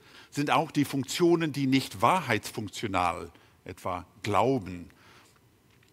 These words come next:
zu definieren sind, bekannte Stolpersteine für die Logik. Aber alles,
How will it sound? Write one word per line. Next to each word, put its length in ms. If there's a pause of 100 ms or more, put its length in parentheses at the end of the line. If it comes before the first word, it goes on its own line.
(320)
zu 120
definieren 600
sind, 300 (180)
bekannte 500
Stolpersteine 960 (300)
für 200
die 80
Logik. 560 (880)
Aber 280
alles, 640